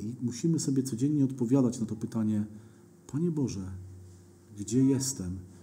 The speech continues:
Czy jestem we właściwym miejscu? Czy każdy dzień, każdy krok zbliża mnie do Ciebie? Czy może gdzieś, wiecie,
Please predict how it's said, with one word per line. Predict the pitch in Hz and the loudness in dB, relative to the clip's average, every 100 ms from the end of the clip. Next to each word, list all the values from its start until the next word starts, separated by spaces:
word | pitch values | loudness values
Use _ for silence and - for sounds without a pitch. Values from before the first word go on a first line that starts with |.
| - - | -18 -4
Czy | 110 | 0
jestem | 117 117 113 | 0 0 0
we | 104 107 | 0 -4
właściwym | 110 104 - 120 113 113 | -4 -6 -4 -4 -2 -2
miejscu? | 104 90 - - - - - - - - - - - - | -2 -4 -10 -14 -20 -20 -20 -20 -20 -20 -20 -18 -20 -12
Czy | - 120 117 - - - | 2 4 4 2 -10 -10
każdy | - 151 127 131 | 0 2 6 6
dzień, | 127 131 117 95 - - - - | 8 8 8 4 0 -6 -2 2
każdy | 139 120 123 | 2 6 4
krok | 127 123 107 - - - | 8 6 6 -2 -10 -6
zbliża | 98 101 143 131 139 | -4 6 6 8 6
mnie | 131 131 | 6 6
do | 123 | 4
Ciebie? | - 110 85 85 - - - - - - - - - - | 2 2 2 -4 -8 -18 -20 -20 -20 -20 -20 -20 -20 -18
Czy | - 104 | -4 0
może | 113 107 117 | 0 2 0
gdzieś, | 95 107 113 110 | 0 2 2 2
wiecie, | 110 110 110 | 0 0 -2